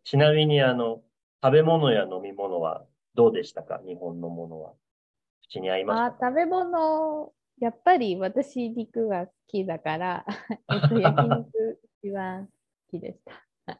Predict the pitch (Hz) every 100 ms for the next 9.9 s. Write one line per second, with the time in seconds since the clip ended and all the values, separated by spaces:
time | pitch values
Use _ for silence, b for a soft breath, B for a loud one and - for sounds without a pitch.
0 | - 139 151 123 - 151 147 147 147 143
1 | 147 269 139 - 151 151 147 87 - _
2 | _ _ _ _ _ - 269 247 196 190
3 | 175 247 392 254 233 247 311 294 285 285
4 | 285 285 - - 262 202 175 160 151 147
5 | 233 - 233 208 226 214 _ _ _ _
6 | - 427 392 294 - - - 233 - 240
7 | - _ _ _ - 427 440 392 330 254
8 | _ - 220 220 214 214 _ 226 220 214
9 | 208 - 294 294 285 339 359 294 208